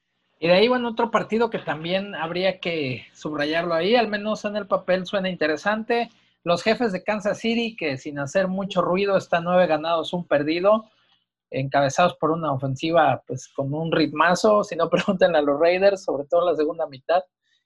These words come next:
y, el, y ese último drive con el que le sacan el, el partido. Van a enfrentar a los Bucaneros de Tampa Bay, de Brady, que sufren una derrota esta, esta semana que pasó,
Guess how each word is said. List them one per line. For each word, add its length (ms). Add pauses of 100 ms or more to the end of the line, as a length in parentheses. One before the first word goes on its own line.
(120)
y, 220
el, 220
y 140
ese 180
último 300
drive 240
con 180
el 80
que 120
le 60
sacan 360
el, 160 (340)
el 160
partido. 600
Van 180
a 40
enfrentar 580 (120)
a 120
los 240
Bucaneros 560
de 100
Tampa 380
Bay, 400 (560)
de 400
Brady, 420
que 140
sufren 360
una 280
derrota 760 (160)
esta, 640
esta 200
semana 320
que 100
pasó, 500